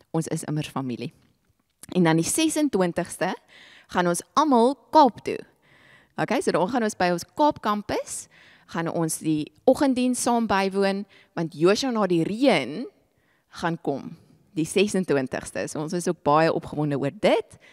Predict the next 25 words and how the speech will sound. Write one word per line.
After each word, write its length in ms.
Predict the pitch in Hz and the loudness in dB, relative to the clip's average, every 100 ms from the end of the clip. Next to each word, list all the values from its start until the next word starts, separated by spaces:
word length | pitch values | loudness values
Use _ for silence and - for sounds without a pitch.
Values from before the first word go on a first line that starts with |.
| - _ | -20 _
Vir 120 | - | -4
dit 340 | 175 - 254 - | 0 6 6 4
moet 160 | 214 190 | -4 0
julle 180 | 180 170 - | 0 0 2
ook 260 | 226 226 | 2 2
asseblief 640 | - 180 170 156 156 175 - | -2 -8 -6 -4 -4 -4 -8
R 160 | 147 151 | -8 -8
S 80 | 156 | -8
V 120 | 143 | -8
P. 120 | - 120 - - _ _ _ _ _ | -8 -10 -10 -14 _ _ _ _ _
Okay, 180 | - - - - | -12 -12 -12 -16
so 120 | - | -10
asseblief 360 | - 160 180 226 | -10 -4 -2 0
onthou 300 | 240 185 175 | 0 0 0
dit, 240 | 180 - _ - _ _ | 0 -4 _ -20 _ _
vandag 460 | 165 151 156 170 | -4 2 2 2
nog 240 | 175 156 - - | 0 -2 -4 -4
R 160 | 170 165 | -4 -4
S 40 | |
V 140 | - 180 | -6 -6
P 200 | 156 151 | -4 -6
vir 140 | 147 | -6
daai 200 | 131 135 - | -6 -6 -8
twee 200 | 147 139 | -8 -6
geleenthede. 600 | 151 135 139 - - | -6 -6 -6 -10 -12